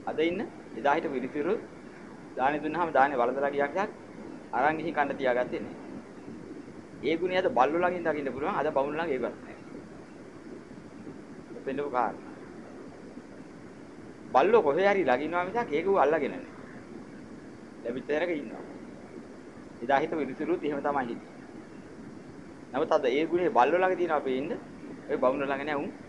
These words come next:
කරපදියම් වෙලා හදාගෙන කරගෙන ඒකේ උන්ගේ ගෙවල් කියලා හදාගෙන ඉන්නවා.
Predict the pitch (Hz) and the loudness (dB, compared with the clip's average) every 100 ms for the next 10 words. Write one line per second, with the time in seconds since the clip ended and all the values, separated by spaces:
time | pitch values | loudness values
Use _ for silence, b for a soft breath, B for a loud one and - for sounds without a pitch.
0 | - - - - - - 120 120 123 127 | -14 -14 -14 -16 -12 0 4 6 4 4
1 | 131 139 117 120 123 127 117 123 139 208 | 2 -2 2 4 4 2 0 0 0 -6
2 | - - - - - - - - 117 110 | -12 -14 -14 -14 -14 -16 -16 -8 -6 -2
3 | 151 123 127 123 120 120 117 117 143 - | 0 0 2 4 4 2 4 4 2 -2
4 | - | -8